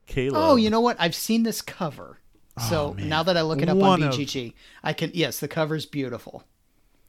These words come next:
Speaker 1: I think actually I meant to give it a clue. I meant, damn it, I meant to,
Speaker 2: <laughs>
Speaker 1: like, early on,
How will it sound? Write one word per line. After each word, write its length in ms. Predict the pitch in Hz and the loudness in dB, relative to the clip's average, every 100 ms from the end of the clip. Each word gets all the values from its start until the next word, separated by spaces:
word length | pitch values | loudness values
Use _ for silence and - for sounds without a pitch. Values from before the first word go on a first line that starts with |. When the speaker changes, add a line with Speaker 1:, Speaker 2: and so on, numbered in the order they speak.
| - | -4
Speaker 1:
I 80 | 175 | -2
think 200 | 170 233 | 0 0
actually 280 | 214 - 143 | 0 0 -4
I 20 | |
meant 180 | 127 127 | -4 -4
to 140 | 127 | -6
give 280 | 117 110 123 | -8 -8 -6
it 60 | 113 | -6
a 60 | |
clue. 460 | - 123 120 113 113 - | -6 -6 -4 -4 -8 -8
I 100 | 131 | -6
meant, 280 | 147 165 - 139 | -2 -2 -6 -2
damn 280 | 160 143 | -2 -2
it, 80 | 113 | -6
I 120 | 95 127 | -8 -8
meant 360 | 139 165 - - | -6 -6 -8 -12
to, 120 | 156 139 | -6 -4
Speaker 2:
<laughs> 400 | 120 208 175 160 | 0 0 0 -4
Speaker 1:
like, 260 | 156 156 - | -4 -6 -6
early 300 | 135 135 113 | -6 -4 -6
on, 440 | 117 131 151 165 | -6 -6 -8 -12